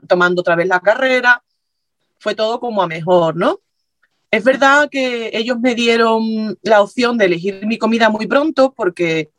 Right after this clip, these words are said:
yo llegaba el lu-, el lunes y ellos me pesaban, yo no veía lo que pesaba, me pesaban todos los días, para que no me diera atracones o para que, <laughs> ¿vale?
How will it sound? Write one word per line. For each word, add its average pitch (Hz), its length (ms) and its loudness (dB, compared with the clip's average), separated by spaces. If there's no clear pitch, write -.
yo 180 140 0
llegaba 214 520 4
el 214 120 -8
lu-, 226 160 -6
el 214 140 -4
lunes 311 560 -4
y 185 280 2
ellos 180 180 0
me 233 120 -2
pesaban, 247 400 2
yo 233 100 -2
no 226 100 -2
veía 190 180 4
lo 185 80 4
que 180 100 -12
pesaba, 170 320 0
me 165 120 -4
pesaban 196 380 0
todos 202 220 0
los 165 180 -6
días, 156 300 -4
para 175 200 2
que 160 120 -4
no 170 80 -2
me 175 80 4
diera 175 180 6
atracones 254 720 2
o 208 80 -4
para 156 220 0
que, 165 460 -4
<laughs> - 500 -4
¿vale? 214 480 4